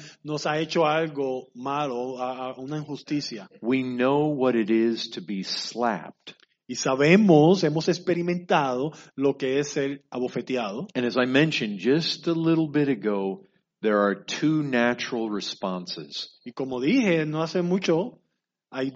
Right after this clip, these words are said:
Speaker 1: dos respuestas naturales.
Speaker 2: One response, we go on the attack.
Speaker 1: Una respuesta es vamos a la ofensa,
Speaker 2: You hit
Speaker 1: al
Speaker 2: me,
Speaker 1: ataque.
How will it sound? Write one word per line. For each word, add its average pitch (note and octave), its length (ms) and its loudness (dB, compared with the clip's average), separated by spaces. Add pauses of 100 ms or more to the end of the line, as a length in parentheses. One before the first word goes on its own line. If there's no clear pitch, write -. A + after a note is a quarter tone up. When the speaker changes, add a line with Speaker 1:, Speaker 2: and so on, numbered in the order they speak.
(100)
Speaker 1:
dos G3+ 260 6
respuestas F#3+ 580 2
naturales. D3 1000 -2
Speaker 2:
One G#3 200 10
response, G#3+ 600 8
we F3+ 100 10
go F#3 200 12
on E3+ 140 10
the E3 140 10
attack. C#3 760 6
Speaker 1:
Una C#3 200 -6
respuesta F#3+ 600 4
es G3 80 6
vamos F3 300 0
a F#3+ 80 2
la F3+ 60 4
ofensa, F3 600 0 (260)
Speaker 2:
You G#3 220 8
hit F#3+ 260 12
Speaker 1:
al D#3 80 0
Speaker 2:
me, E3+ 120 8
Speaker 1:
ataque. A3+ 500 10